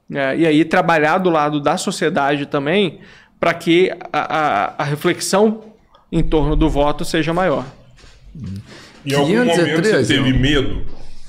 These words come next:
Speaker 2: de não ter democracia mais no país?
Speaker 1: Não, assim,
Speaker 3: Não.
Speaker 1: é, acho que a gente chegou em momentos tensos, né? É, nesses últimos dois anos, especialmente. Agora,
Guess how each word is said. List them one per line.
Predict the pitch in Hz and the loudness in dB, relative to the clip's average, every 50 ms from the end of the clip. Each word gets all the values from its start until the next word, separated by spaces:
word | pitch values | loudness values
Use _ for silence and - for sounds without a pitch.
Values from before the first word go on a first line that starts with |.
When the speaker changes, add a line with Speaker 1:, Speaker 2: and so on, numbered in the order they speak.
| - - - | -16 -16 -10
Speaker 2:
de | 98 98 98 113 117 | -10 -6 -4 -2 0
não | 120 120 120 120 | 2 2 0 0
ter | 120 120 113 | -2 -4 -2
democracia | 113 113 107 107 104 104 - 104 98 98 - - - 104 101 98 | -2 -2 -2 -2 -4 -2 -2 -2 -2 -2 -4 -6 -4 -4 -4 -2
mais | 98 98 95 98 92 | -2 -2 -4 -4 -4
no | 95 90 | -8 -10
país? | - - 98 107 117 113 104 92 - - - - - - - - - - - - - - - - _ _ - - - | -10 -6 -4 -4 -2 -2 -4 -4 -6 -12 -18 -20 -20 -20 -20 -20 -20 -20 -20 -20 -20 -20 -20 -20 _ _ -20 -20 -8
Speaker 1:
Não, | 196 247 240 233 220 196 175 165 165 156 | -2 2 4 6 6 6 6 6 4 2
assim, | 147 - - - 165 165 151 143 143 | 2 0 0 0 2 2 2 0 -2
Speaker 3:
Não. | 143 143 - - 175 170 | -4 -6 -4 -2 2 4
Speaker 1:
é, | 160 156 151 143 139 139 135 110 | 4 4 4 4 2 2 0 2
acho | 107 160 160 - | 0 0 -2 -2
que | - 202 | -2 0
a | 175 | 0
gente | 190 208 - - | 0 0 0 0
chegou | - 220 190 175 175 175 175 170 160 156 151 127 | 0 0 2 2 2 4 4 4 4 4 4 2
em | 117 175 170 | 2 2 2
momentos | 170 165 160 156 156 151 147 147 - - | 2 2 2 2 2 0 0 -2 -6 -8
tensos, | - - 165 160 185 285 - - 302 277 - - - - - - - | -4 -2 0 0 0 -2 -2 -6 -8 -8 -8 -10 -14 -16 -18 -14 -6
né? | 156 151 151 156 165 - - - - _ - - - - - | -4 -2 -2 -2 -4 -6 -14 -20 -20 _ -20 -20 -20 -12 -4
É, | 156 147 143 135 135 135 | -2 0 0 0 0 0
nesses | 139 143 143 151 151 143 - - 147 147 147 139 131 131 123 120 - 147 | -2 0 0 2 0 0 0 -2 0 0 0 0 -2 -6 -10 -10 -6 -6
últimos | 147 139 - 151 147 139 127 | -6 -6 -4 -6 -6 -6 0
dois | 139 147 151 151 123 139 | 0 2 2 2 0 0
anos, | 143 143 156 175 175 151 139 | 0 0 0 0 0 -2 -2
especialmente. | 143 135 - - 156 147 - - 147 139 143 143 147 170 196 202 202 - 226 208 - - - - | -4 -6 -4 -4 -4 -2 0 -2 -2 -2 -2 -2 -2 -2 -2 -4 -6 -6 -6 -6 -6 -6 -8 -6
Agora, | - - 170 160 165 151 147 147 151 143 139 135 131 135 | -4 -2 -2 -2 0 0 0 2 2 2 2 0 -2 -4